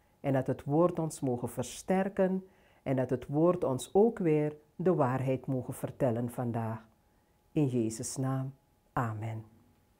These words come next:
In tweeduizend negen werd de Amerikaanse zakenman veroordeeld tot honderdvijftig jaar cel. Uit onderzoek bleek dat zijn bloeiende bedrijven duizenden mensen voor miljarden Amerikaanse dollars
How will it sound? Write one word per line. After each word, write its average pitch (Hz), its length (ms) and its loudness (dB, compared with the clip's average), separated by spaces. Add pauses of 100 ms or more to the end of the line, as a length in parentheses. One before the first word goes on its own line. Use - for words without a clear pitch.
(1400)
In 262 160 8
tweeduizend 294 600 4
negen 143 440 4
werd 240 200 2
de 247 60 4
Amerikaanse 180 680 0
zakenman 127 640 -2
veroordeeld 139 640 -2
tot 165 180 -4
honderdvijftig 123 800 -4
jaar 123 220 -6
cel. 127 400 -2 (920)
Uit 127 240 -2
onderzoek 240 560 4
bleek 190 380 6 (400)
dat - 180 2
zijn 131 280 0
bloeiende 294 480 8
bedrijven 160 800 6 (140)
duizenden 208 920 6
mensen 180 600 2 (200)
voor 175 260 6
miljarden 185 960 4
Amerikaanse 160 960 0
dollars 127 600 -2